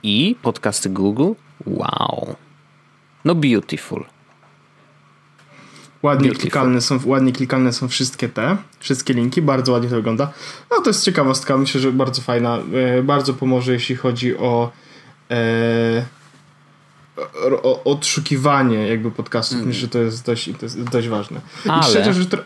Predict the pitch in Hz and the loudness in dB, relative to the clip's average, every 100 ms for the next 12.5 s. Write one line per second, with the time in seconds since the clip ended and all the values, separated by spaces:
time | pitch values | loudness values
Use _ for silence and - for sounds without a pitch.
0 | - 151 - 123 123 180 139 139 185 92 | -12 -16 -4 0 2 2 0 -2 -2 -2
1 | 107 - 110 107 - - 123 117 - - | -6 -4 -4 -4 -4 -2 0 0 -2 -2
2 | 113 - 123 139 120 113 - 110 113 - | -2 0 -2 0 0 0 0 0 0 0
3 | 139 - 90 - _ _ _ _ _ _ | -2 -4 -8 -8 _ _ _ _ _ _
4 | _ _ - _ _ _ _ _ _ 127 | _ _ -20 _ _ _ _ _ _ 0
5 | 104 98 - - 113 107 110 110 123 135 | 2 0 -2 -4 -4 0 0 2 2 2
6 | - 117 - - 107 107 110 113 127 90 | 0 -2 -4 -12 -4 -2 -2 0 0 2
7 | - - - 123 - 117 120 117 113 117 | -2 -6 -8 -8 -2 0 2 0 -2 -8
8 | 101 117 107 107 107 117 110 123 - 135 | -6 -6 -6 -8 -8 -8 -6 -4 -4 -4
9 | 117 127 120 127 120 117 123 120 127 117 | -6 -6 -2 0 0 0 2 0 0 0
10 | 110 117 123 - 120 139 127 101 101 107 | 0 -2 -2 -4 -2 -2 -2 -4 -2 -4
11 | - 107 113 110 113 123 - 127 165 - | -2 0 2 2 2 0 -2 -2 -2 0
12 | 160 175 202 - 90 | 0 0 -2 -4 -4